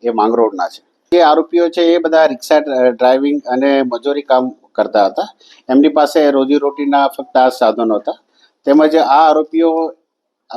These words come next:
પૈકી જે રાહુલ જીજાભાઈ બચુભાઈ સોલંકી છે, ઘેલાભાઈ ઉર્ફે રમેશભાઈ દિલીપભાઈ સોલંકી, મહેશ ઉર્ફે કાળુ અને તુષાર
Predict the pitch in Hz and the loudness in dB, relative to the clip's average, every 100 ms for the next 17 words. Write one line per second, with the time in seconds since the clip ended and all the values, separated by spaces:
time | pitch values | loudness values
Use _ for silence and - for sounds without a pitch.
0 | 117 143 139 165 131 - _ _ 117 135 | -2 -2 2 2 2 0 _ _ -4 0
1 | 139 139 117 120 131 147 127 131 139 143 | 2 2 2 2 2 0 -2 -2 0 0
2 | 131 120 135 135 - 123 131 131 143 - | -4 -6 -6 -6 -4 -2 -2 -2 -4 -2
3 | 127 - _ _ _ _ 110 123 139 139 | -4 -8 _ _ _ _ 0 2 4 4
4 | 139 131 131 127 123 131 127 131 117 123 | 0 -2 -2 -2 0 -4 -4 -8 -10 -8
5 | 127 123 123 120 120 - 151 _ _ _ | -6 -4 -2 -2 -2 -6 -8 _ _ _
6 | _ 107 117 139 143 123 139 123 120 127 | _ -2 2 2 0 -2 -2 0 2 2
7 | 151 135 135 - 120 143 107 | 2 0 -2 -6 -4 0 0